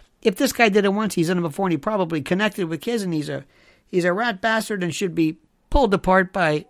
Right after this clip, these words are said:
by Malamutes. But the point is, it was a thought crime. He thought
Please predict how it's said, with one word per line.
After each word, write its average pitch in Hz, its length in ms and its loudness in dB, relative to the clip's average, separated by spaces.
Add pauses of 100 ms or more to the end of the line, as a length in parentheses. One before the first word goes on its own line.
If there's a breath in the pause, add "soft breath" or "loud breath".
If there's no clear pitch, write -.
by 170 180 2
Malamutes. 208 520 -2 (240 soft breath)
But 240 140 0
the - 80 6
point 302 340 4
is, 190 340 0 (1000)
it 285 120 2
was 233 200 6
a 214 80 2
thought 320 400 4
crime. 127 340 -4 (800 loud breath)
He 311 200 6
thought - 800 2